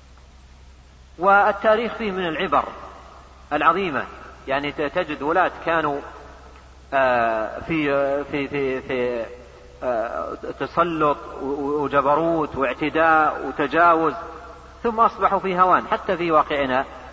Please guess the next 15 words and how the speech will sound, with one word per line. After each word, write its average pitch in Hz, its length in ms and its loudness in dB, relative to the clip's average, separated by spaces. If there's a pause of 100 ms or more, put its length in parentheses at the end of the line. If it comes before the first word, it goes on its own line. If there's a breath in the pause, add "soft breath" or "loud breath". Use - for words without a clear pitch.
(680)
يعني 127 320 0
مشاهد. 131 580 -4 (1600)
فالأمر 185 580 2
لله 156 460 0 (280)
سبحانه 143 340 0
وتعالى 165 460 0 (680)
م-، 151 180 -4
من 143 120 -2
قبل 165 300 2
ومن 131 220 -2
بعد. 104 200 -2 (720)
فالحل 147 720 0 (920)
إذا 131 220 -2
تسلط 160 560 0
الولاة 131 840 2